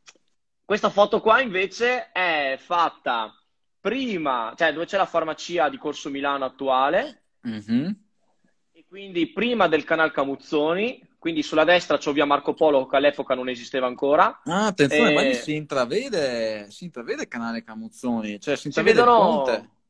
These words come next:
Speaker 1: il ponte, esatto, il ponte.
Speaker 2: Eccolo lì, si capisce, si percepisce.
Speaker 1: Eh, sì. La villa che vedi davanti è Villa Recchia.
Speaker 2: Questa?
Speaker 1: Sì. Quella
Speaker 2: Ah.
Speaker 1: dietro è Villa Bottagisio, che non c'è più perché c'è il McDonald's lì,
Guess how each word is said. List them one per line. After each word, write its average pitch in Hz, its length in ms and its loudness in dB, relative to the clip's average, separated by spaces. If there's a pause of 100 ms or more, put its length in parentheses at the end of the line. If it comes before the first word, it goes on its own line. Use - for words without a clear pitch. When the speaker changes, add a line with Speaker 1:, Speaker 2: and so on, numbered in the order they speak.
Speaker 1:
il 254 180 -6
ponte, 147 480 2
esatto, 170 400 -2
il 185 120 -4
ponte. 127 340 -4
Speaker 2:
Eccolo 135 200 -2
lì, 165 260 -4
si - 220 -18
capisce, 139 560 -10
si 117 160 -12
percepisce. 135 920 -6 (440)
Speaker 1:
Eh, 135 180 -20
sì. 175 240 -20 (920)
La 156 120 4
villa 214 320 4
che 190 140 2
vedi 185 160 2
davanti 185 460 4
è 147 40 0
Villa 139 280 2
Recchia. 160 600 -2 (1080)
Speaker 2:
Questa? 160 420 2 (1000)
Speaker 1:
Sì. 156 420 -20 (240)
Quella 180 240 2
Speaker 2:
Ah. - 20 2
Speaker 1:
dietro 196 320 2
è 214 40 2
Villa 170 260 2
Bottagisio, 131 720 -2
che 160 100 -6
non 143 120 -4
c'è 147 160 -6
più 160 160 2
perché 147 220 0
c'è 143 120 -4
il 135 60 -4
McDonald's 113 640 -2
lì, 104 240 -8